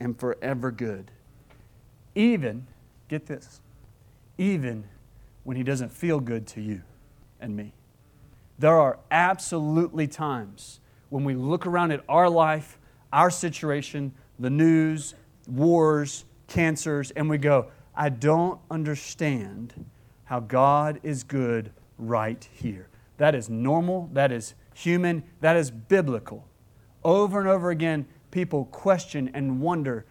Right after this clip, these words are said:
"What's God doing right here? How can this good God allow things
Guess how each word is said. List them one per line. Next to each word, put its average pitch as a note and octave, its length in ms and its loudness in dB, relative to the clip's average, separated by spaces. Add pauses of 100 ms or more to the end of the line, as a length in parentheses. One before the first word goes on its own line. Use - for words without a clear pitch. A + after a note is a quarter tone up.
(280)
"What's F3 460 2
God D3+ 640 -2
doing C#3+ 540 -2 (320)
right A#2+ 600 2 (360)
here? A2 480 -6 (140)
How E3+ 360 2
can D3 320 -2
this E3+ 300 0
good D#3 340 2
God C#3 460 2 (280)
allow D3 640 2
things C3+ 600 -2